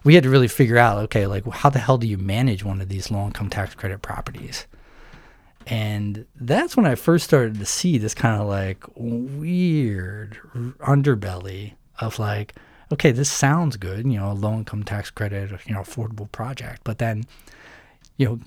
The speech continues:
g-, getting to meet the property managers of this facility, it was like, "Oh my God." Like, these people always assume that the tenant is dead wrong,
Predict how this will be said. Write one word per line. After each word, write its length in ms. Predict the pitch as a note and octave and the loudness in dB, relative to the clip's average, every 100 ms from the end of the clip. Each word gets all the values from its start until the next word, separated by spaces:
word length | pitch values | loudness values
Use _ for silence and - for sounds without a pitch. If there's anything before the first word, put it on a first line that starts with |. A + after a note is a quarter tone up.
| - | -14
g-, 100 | - - - | -12 -12 0
getting 260 | D3 F3 C#3+ | 2 4 2
to 60 | |
meet 360 | A2+ A2 B2+ C#3 | 0 0 -2 -2
the 80 | C3 | -6
property 520 | - - G#2+ D3 D3+ | -6 -6 -4 -2 -2
managers 760 | D#3+ D#3+ E3+ E3+ F3 F3 - - - | 0 0 -2 0 -2 -2 -8 -10 -2
of 140 | D3 | 0
this 160 | D#3+ D#3 | 2 0
facility, 640 | D#3+ - F3 F#3 G3 G#3+ _ _ _ - C#3 | 0 2 2 2 0 -2 _ _ _ -8 -2
it 60 | |
was 120 | C3 | 0
like, 220 | A2+ G#2+ D#3 | 0 -4 -4
"Oh 160 | E3 | -4
my 180 | G2 F#2 | -4 -6
God." 380 | - E3 D3+ F#2+ - _ _ - | -6 -4 -4 -6 -12 _ _ -8
Like, 180 | A2 C#3+ | -6 -2
these 240 | F3+ G#3+ | -2 -2
people 460 | - A2+ A2+ G#2+ - | 0 0 0 -6 -4
always 500 | C3 D#3+ E3+ C3+ A#2+ | 0 2 2 2 0
assume 500 | A#2 - F3 A2+ G#2 | -2 2 2 2 -2
that 160 | G#2 - | -4 -6
the 100 | A#2 | -8
tenant 460 | - D#3 A#2+ A2 _ - | 0 2 2 -2 _ -8
is 220 | A#2 G#2 | -6 -6
dead 360 | G#2 - C#3+ C3 | -6 -4 -4 -2
wrong, 480 | A#2 G2+ - - | -4 -4 -8 -18